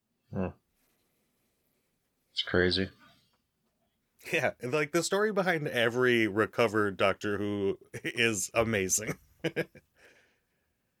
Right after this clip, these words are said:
Speaker 2: Okay. So you guys watched all six of these at once.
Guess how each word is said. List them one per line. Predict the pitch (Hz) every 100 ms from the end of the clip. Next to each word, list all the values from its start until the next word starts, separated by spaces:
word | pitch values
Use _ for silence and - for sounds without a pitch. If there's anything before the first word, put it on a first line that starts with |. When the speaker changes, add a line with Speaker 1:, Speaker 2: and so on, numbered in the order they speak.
| _ _ _ -
Speaker 2:
Okay. | 143 143 101 _ _ _ _ _ _ _ _ _ _ _ _ _ _ _ _
So | - 143
you | 151 196
guys | 185 170 139
watched | 123 123 123 -
all | 113 117
six | - - 123 -
of | 95
these | 101 98 98
at | 80
once. | 90 104 92 82 82 - - -